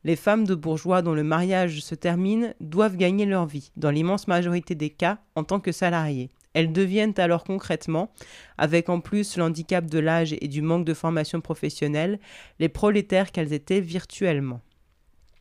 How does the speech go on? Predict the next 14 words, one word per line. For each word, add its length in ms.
La 160
non-valeur 460
du 100
travail 400
de 80
la 160
femme 400
est 160
attestée 400
par 180
l'indépendance 760
des 100
services 400
rendus 460